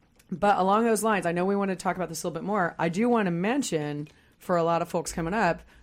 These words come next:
for supporting public education, there's a bunch of, uh, levies, votes coming up in February that are probably gonna be true for a lot of the cities around here, but I do know, like, City of Renton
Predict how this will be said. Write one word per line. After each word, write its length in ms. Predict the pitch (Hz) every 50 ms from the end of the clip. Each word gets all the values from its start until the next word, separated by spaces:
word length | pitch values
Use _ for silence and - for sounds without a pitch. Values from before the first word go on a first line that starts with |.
| - -
for 100 | - 156
supporting 540 | - - 147 - - 240 294 339 330 262 202
public 340 | 180 160 147 151 139 143
education, 800 | 139 139 135 147 143 - 151 139 139 139 - 143 139 139 143 143 - - - - - _ _ _ _ _ _ _
there's 300 | 147 185 202 220 226 214
a 60 | 208
bunch 280 | 180 196 208 220 208 214
of, 480 | 202 196 185 180 180 180 175 175 170 - -
uh, 280 | 175 165 156 151 147 147 - - _ _ -
levies, 720 | 160 160 175 214 220 190 139 117 87 76 - - - - _ _ _ -
votes 360 | - 135 165 185 208 - -
coming 300 | - 214 202 190 185 185
up 200 | 185 190 190 -
in 80 | 180 156
February 840 | - - 175 196 214 233 214 165 143 127 127 123 127 127 139 - - _ _ _ _ _ _ _ _
that 320 | 151 165 160 156 156 - -
are 100 | 151 156
probably 280 | - 220 226 254 240 220
gonna 100 | 208 185
be 80 | 175
true 280 | 175 - - 196 190 185
for 160 | - 175 160
a 40 | 156
lot 240 | 156 160 170 190 208
of 60 | 208
the 60 | 196
cities 360 | 180 - - 208 214 233 196 175
around 260 | 165 156 151 147 147
here, 100 | 156 147
but 80 | 143 139
I 60 | 143
do 160 | 143 156 170 175
know, 100 | 170 160
like, 140 | 151 151
City 280 | - - 175 165 165 165
of 100 | 160 156
Renton 400 | 160 165 196 214 - 143 -